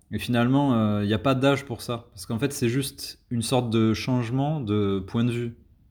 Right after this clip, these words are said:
de perception sur les choses. C'est-à-dire avoir conscience de ce qui t'arrive en même temps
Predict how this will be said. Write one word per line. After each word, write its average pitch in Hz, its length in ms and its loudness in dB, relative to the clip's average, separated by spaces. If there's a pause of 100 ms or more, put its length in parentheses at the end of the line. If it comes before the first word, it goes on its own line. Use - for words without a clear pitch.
(240)
de 107 120 -2
perception 107 540 -4 (440)
sur 110 200 -2
les 110 100 2
choses. 101 380 -6 (680)
C'est-à-dire 113 440 0
avoir 110 320 2
conscience 143 480 -2
de 117 80 -2
ce 113 120 -6
qui - 160 -18
t'arrive 120 360 0
en 107 80 2
même 120 300 0
temps 135 400 -6